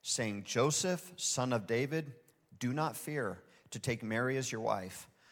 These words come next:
for that which is conceived in her is from the Holy Spirit. She will bear a son, and you shall call his name Jesus. He will save his people from their sins.'"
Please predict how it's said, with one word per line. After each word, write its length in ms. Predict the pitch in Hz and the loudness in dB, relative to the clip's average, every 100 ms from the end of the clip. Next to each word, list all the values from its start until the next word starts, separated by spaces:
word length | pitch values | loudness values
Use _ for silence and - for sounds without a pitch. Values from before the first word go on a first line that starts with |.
| - | -20
for 240 | - 113 107 | -6 -2 4
that 260 | 127 160 | 4 4
which 220 | 156 - | 0 -2
is 100 | 113 | -4
conceived 640 | - 117 107 - 147 147 117 | -6 -4 -2 0 0 -4 -4
in 100 | 104 | -4
her 440 | 95 92 90 95 - _ _ _ | 0 0 0 -6 -18 _ _ _
is 140 | 92 - | -2 -2
from 240 | - 117 | -2 -4
the 80 | 104 | -4
Holy 260 | 117 113 | -4 -6
Spirit. 500 | 113 - - 50 - - - _ _ _ _ _ _ - - _ | -8 -10 -8 -8 -8 -16 -20 _ _ _ _ _ _ -20 -20 _
She 360 | - - 156 175 | -4 -2 0 0
will 300 | 139 113 104 | 4 4 4
bear 600 | 92 - 120 147 165 151 - | 0 2 4 6 4 2 -2
a 120 | 117 | -2
son, 540 | - - 120 101 85 - 107 - | -2 -2 -2 -4 -10 -16 -20 -14
and 240 | 101 101 | -8 -6
you 80 | 113 | -4
shall 300 | 120 - 120 | -4 -2 -4
call 360 | - 120 123 120 | -4 -4 -2 -2
his 280 | 107 98 | -4 -6
name 420 | 101 110 101 90 85 - _ _ | -4 -2 -2 -6 -10 -20 _ _
Jesus. 680 | - 113 113 92 95 - - _ _ _ _ _ _ | -10 -6 -6 -6 -8 -10 -12 _ _ _ _ _ _
He 120 | 123 | -6
will 100 | 101 | -4
save 360 | 101 - 104 95 | -2 -2 -4 -4
his 160 | 98 | -6
people 320 | - 113 - - | -6 -8 -8 -10
from 260 | - 98 | -8 -8
their 120 | 90 | -8
sins.'" 540 | 90 - 87 - - | -8 -8 -8 -10 -14